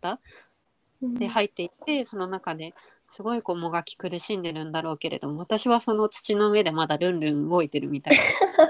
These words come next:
Speaker 2: <laughs>
Speaker 1: <laughs> な-、なんだろうな、なんか、のらりくらりとこう、なんだろう、何も知らないふりをして生きてるみたいな気がするんだよね。なんか、
Speaker 2: うんうんうんうん。
Speaker 1: っていうのをね、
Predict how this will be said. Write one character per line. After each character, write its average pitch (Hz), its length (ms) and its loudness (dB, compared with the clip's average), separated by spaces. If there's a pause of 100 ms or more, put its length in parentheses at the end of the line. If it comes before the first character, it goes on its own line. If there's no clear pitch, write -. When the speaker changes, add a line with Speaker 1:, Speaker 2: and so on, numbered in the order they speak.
(400)
Speaker 2:
<laughs> 277 640 4 (680)
Speaker 1:
<laughs> - 0 -
な-、 196 220 -10 (100)
な 190 140 -12
ん - 20 -18
だ 160 80 -12
ろ 165 100 -16
う 160 40 -18
な、 165 100 -14
な 170 140 -10
ん - 20 -20
か、 - 160 -2 (240)
の 196 100 2
ら 190 120 4
り 160 120 -4
く 180 140 -6
ら 208 140 0
り 196 140 -4
と 151 120 -18
こ 151 240 -10 (580)
う、 185 40 -16
な 165 60 -12
ん 160 60 -18
だ 151 100 -10
ろ 156 100 -12
う、 - 140 -18 (240)
何 170 240 -2
も 156 100 -4
知 - 140 -8
ら 165 140 -4
な 156 160 -4
い 160 60 -6
ふ 175 120 -4
り 180 120 0
を 156 120 -4
し - 140 -12
て - 80 -6
生 156 80 -6
き - 80 -16
て 160 140 -8
る 151 80 -8
み 165 120 -10
た 165 140 -10
い 160 60 -12
な 165 140 -14 (460)
気 160 180 -8
が 156 240 -6 (260)
す - 240 -14
る 160 100 -10
ん 156 180 -8
だ 160 80 -10
よ 151 140 -10
ね。 170 320 -6 (460)
な 214 120 -2
ん 180 100 -16
か、 - 180 -8
Speaker 2:
う 208 60 2
ん 202 120 0
う 214 60 -4
ん 208 360 -4
う 208 60 -2
ん 202 140 -6 (140)
う 196 40 -4
ん。 190 80 -4
Speaker 1:
っ - 20 -10 (140)
て 269 100 -2
い 269 120 6
う 202 120 0
の 156 120 -8
を 156 40 -4
ね、 196 260 0